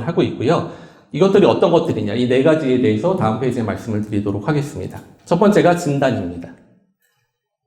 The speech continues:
네. 진단은 우리가 일반적으로 심혈관 중재, 아, 심혈관에 문제가 있는지를 파악하기 위해서는 우리가 그 심혈관 중재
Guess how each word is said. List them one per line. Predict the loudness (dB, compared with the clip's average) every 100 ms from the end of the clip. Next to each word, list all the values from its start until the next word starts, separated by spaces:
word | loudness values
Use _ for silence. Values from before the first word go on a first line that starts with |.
| _ _ _ _ -8
네. | -8 -10 -20 -20 _
진단은 | 0 4 6 6 4 2 2
우리가 | 2 4 4 4 0 0
일반적으로 | 2 2 2 2 2 0
심혈관 | 0 0 2 0 0
중재, | -2 -2 0 0 0 -2 -8 -10
아, | -2 -2
심혈관에 | 0 2 2 2 2 2
문제가 | 2 2 2 2
있는지를 | 0 -2 -2
파악하기 | -2 -4 -4 -8 -6 -4 -4
위해서는 | -4 -4 -6 -4 -2 -2 -4 -12 -20 -10
우리가 | -4 0 2 2 0
그 | 0 0
심혈관 | 0 -2 -2
중재 | -2 -2